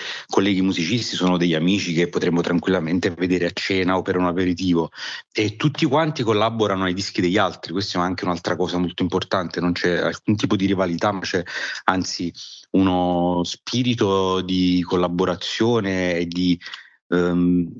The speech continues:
anche essere fan dei progetti degli altri, però continuano a uscire cose veramente incredibili a cadenza ormai mensile.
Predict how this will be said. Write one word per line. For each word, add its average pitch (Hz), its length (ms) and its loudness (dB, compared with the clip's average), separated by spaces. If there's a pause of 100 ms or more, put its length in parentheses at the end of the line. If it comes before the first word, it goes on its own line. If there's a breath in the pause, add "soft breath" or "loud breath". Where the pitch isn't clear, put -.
anche 139 580 0
essere 117 380 -2
fan 104 540 0
dei 107 140 0
progetti 98 460 -2
degli 98 180 0
altri, 95 420 -2 (300 loud breath)
però 143 320 0
continuano 127 560 2
a 101 40 0
uscire 101 380 0
cose 127 360 -2
veramente 101 420 0
incredibili 82 840 0
a 85 200 0
cadenza 104 500 -2
ormai 90 760 -2
mensile. 92 760 0